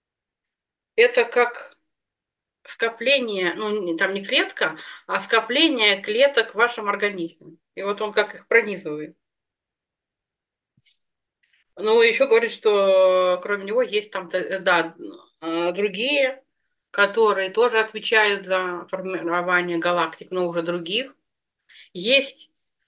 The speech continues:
плазмоиды, которые отвечают за формирование определенных уровней плотности, а я универсальный. Делаю специально у-, универсальные такие матрицы, которые пойдут вплоть,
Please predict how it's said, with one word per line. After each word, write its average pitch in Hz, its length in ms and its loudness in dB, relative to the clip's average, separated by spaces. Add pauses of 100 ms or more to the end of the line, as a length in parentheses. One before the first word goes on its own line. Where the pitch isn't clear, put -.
(160)
плазмоиды, 214 680 2
которые 196 560 2
отвечают 196 720 0
за 190 120 -4
формирование 190 1040 0
определенных 202 760 0
уровней 185 340 -2
плотности, 175 580 -4
а 196 120 0
я 220 280 2
универсальный. 180 840 -4 (2500)
Делаю 247 320 8
специально 233 480 2
у-, 214 180 -2
универсальные 220 720 2
такие 185 580 -10 (400)
матрицы, 247 640 0
которые 214 440 4
пойдут 208 480 2
вплоть, 208 500 0